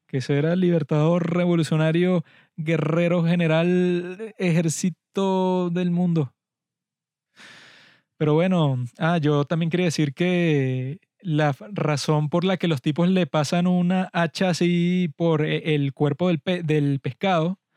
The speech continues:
antes de comenzar esa gran pelea así toda sangrienta es porque supuestamente la sangre de los pescados, como es sangre fría, es un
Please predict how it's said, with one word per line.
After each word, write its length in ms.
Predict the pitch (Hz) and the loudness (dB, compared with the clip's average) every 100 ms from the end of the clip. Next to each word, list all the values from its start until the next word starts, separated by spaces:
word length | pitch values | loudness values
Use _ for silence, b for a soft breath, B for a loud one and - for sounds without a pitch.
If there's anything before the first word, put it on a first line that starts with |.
| _ _ _ | _ _ _
antes 320 | 151 139 151 | -4 -2 0
de 120 | 165 | 0
comenzar 420 | 165 160 151 147 143 | 0 -2 0 0 0
esa 200 | 135 165 | 0 0
gran 340 | 165 165 165 | 2 0 0
pelea 380 | 156 156 160 156 | 0 0 2 0
así 160 | 147 | 0
toda 180 | 160 160 | 0 0
sangrienta 560 | 151 170 175 165 160 208 b b b b b | 0 0 2 0 -2 -4 b b b b b
es 140 | - 143 | -4 -2
porque 220 | 175 175 | 0 0
supuestamente 480 | 170 151 165 170 185 | 0 0 0 0 2
la 160 | 175 | 0
sangre 800 | 143 - 165 165 175 190 190 185 _ _ - | -2 -2 0 0 0 0 0 -4 _ _ -10
de 220 | 160 156 | -4 0
los 180 | 151 143 | 0 0
pescados, 580 | - 139 - 175 190 226 | -2 -4 0 0 2 -2
como 240 | - 151 143 | -2 -2 0
es 80 | 131 | 0
sangre 260 | 165 175 | -2 -2
fría, 380 | 170 190 202 247 _ _ b b b b b - | 0 0 0 -2 _ _ b b b b b -4
es 520 | 156 147 147 156 143 - | 0 2 2 0 -2 -2
un 240 | 180 180 | -2 -2